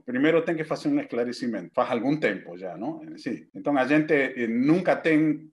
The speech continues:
uma impressão exata, passado o tempo, do que aconteceu na época. Isso é uma convicção minha, assim. Ninguém lembra perfeitamente, até porque os parâmetros de julgamento hoje são diferentes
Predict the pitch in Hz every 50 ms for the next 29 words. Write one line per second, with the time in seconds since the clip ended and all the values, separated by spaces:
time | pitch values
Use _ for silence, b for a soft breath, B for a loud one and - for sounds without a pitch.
0 | _ 143 139 147 151 139 139 131 131 123 - 131 123 120 120 - - 151 143 147
1 | 147 143 135 135 127 117 107 - - - 135 135 127 113 107 151 151 190 - -
2 | - - - - - _ 117 107 - - 113 117 127 127 123 - 131 120 123 120
3 | 147 131 123 104 123 110 - 117 104 101 117 110 - 143 143 147 143 127 107 92
4 | - - - - - - - 113 120 120 - 143 139 139 123 104 82 - - -
5 | 120 117 117 113 127 - - - - - 131 123 117 101 92 95 98 101 90 82
6 | 80 80 80 - - - - - - - 117 123 123 143 143 143 131 131 131 135
7 | 139 - - 120 - - 117 110 - 135 135 131 - 151 151 151 151 156 151 156
8 | 135 - - 139 123 - 135 120 - - 143 151 170 170 - - - 110 - -
9 | 120 113 123 139 156 160 156 151 156 135 127 123 120 120 117 110 104 101 95 92
10 | 101 113 120 113 113 113 110 117 120 120 120 120 135 139 143 135 131 120 123 120
11 | - - 127 123 127 131 123 - 117 120 120 120 - 135